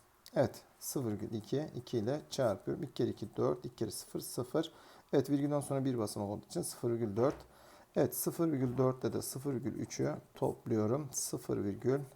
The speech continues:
yedi şeklinde yazabilirim. Evet, sıfır virgül sekiz eksi sıfır virgül dört bölü iki.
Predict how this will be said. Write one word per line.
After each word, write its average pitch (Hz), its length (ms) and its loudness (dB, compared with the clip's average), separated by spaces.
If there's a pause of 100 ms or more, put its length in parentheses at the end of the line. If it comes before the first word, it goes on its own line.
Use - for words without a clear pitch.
(100)
yedi 120 220 -4
şeklinde 120 600 -2 (420)
yazabilirim. 110 580 0 (580)
Evet, 170 180 6
sıfır 196 240 0
virgül 180 140 2
sekiz 165 440 2
eksi 139 300 0
sıfır 147 220 -4
virgül 131 200 0
dört 160 240 4
bölü 123 220 4
iki. 120 240 -2